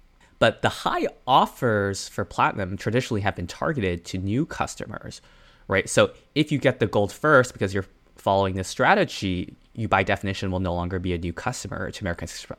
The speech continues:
Express. So are you more likely to get a pop-up if you get the, uh, if you try to get the platinum card afterward, um, on a higher offer, whether through referral or through a special link? I don't know. I feel like they really only want to give one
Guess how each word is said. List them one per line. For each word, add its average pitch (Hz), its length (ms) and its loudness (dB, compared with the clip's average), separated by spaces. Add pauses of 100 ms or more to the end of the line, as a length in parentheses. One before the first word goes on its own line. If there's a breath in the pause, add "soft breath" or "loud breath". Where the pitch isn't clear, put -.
(140)
Express. - 460 0 (260 soft breath)
So 101 280 4
are 95 100 0
you 98 120 2
more 95 200 0
likely 92 320 0
to 90 100 -8
get 87 140 -4
a 87 40 -4
pop-up - 580 -4 (500 loud breath)
if - 120 -6
you 120 60 -4
get 123 200 0
the, 120 100 0 (240)
uh, 107 140 4
if 98 100 -2
you - 40 -12
try 107 120 -2
to 104 40 0
get 104 140 0
the - 60 -2
platinum 110 340 -2
card 120 320 -6 (400 soft breath)
afterward, 131 840 4 (140)
um, 92 260 0 (280)
on 98 180 0
a 90 260 -2 (320)
higher 98 460 0
offer, 98 520 0
whether 92 240 0
through 95 160 -8
referral - 420 -4
or - 160 -6
through - 180 -6
a 95 60 -6
special - 340 -8
link? 101 180 -8 (460 loud breath)
I 151 100 6
don't 175 180 4
know. 110 200 6
I 104 180 2 (360)
feel 143 300 0
like 131 420 2 (480)
they 113 140 0
really 120 240 4
only 110 220 0
want 104 160 0
to 107 60 -4
give 92 240 -2
one 95 380 0